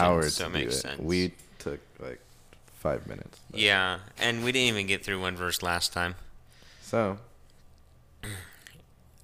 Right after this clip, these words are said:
Speaker 2: I didn't realize it's been half an hour, but is it closing noise time?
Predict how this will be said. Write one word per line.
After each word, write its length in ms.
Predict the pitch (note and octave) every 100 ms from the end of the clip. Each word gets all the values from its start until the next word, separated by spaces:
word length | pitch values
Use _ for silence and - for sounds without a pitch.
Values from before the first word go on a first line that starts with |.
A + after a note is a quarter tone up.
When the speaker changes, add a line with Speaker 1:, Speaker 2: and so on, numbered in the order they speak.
| - - - -
Speaker 2:
I 40 | A#2+
didn't 120 | A#2
realize 260 | G2 F#2+ F#2
it's 80 | F2+
been 140 | F2+
half 280 | F2 F2 -
an 60 |
hour, 220 | F2+ E2+ F2
but 280 | F#2+ F2+ E2
is 120 | G2
it 60 |
closing 400 | - G#2+ G#2 G#2+
noise 240 | G#2+ A2 G#2+
time? 280 | A#2+ B2